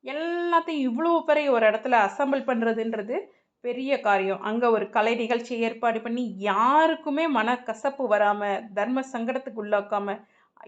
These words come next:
எல்லாத்தையும் ஒரு வெளிநாட்டு கூட்டு போய் அவங்கள எல்லாம் பத்திரமா கூட்டிட்டு வந்து கலை நிகழ்ச்சியும் சிறப்பாக நடத்தி கடனையும் அடைச்சு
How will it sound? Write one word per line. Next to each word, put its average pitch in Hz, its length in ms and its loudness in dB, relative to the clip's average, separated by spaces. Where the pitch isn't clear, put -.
எல்லாத்தையும் 302 840 0
ஒரு 226 200 0
வெளிநாட்டு 233 640 -2
கூட்டு 247 300 -12
போய் 196 340 -6
அவங்கள 214 360 -2
எல்லாம் 240 360 0
பத்திரமா 233 460 0
கூட்டிட்டு 269 360 -8
வந்து 202 320 -4
கலை 240 240 -8
நிகழ்ச்சியும் 262 500 -8
சிறப்பாக 269 680 -2
நடத்தி 214 380 -10
கடனையும் 240 480 -6
அடைச்சு 196 360 -6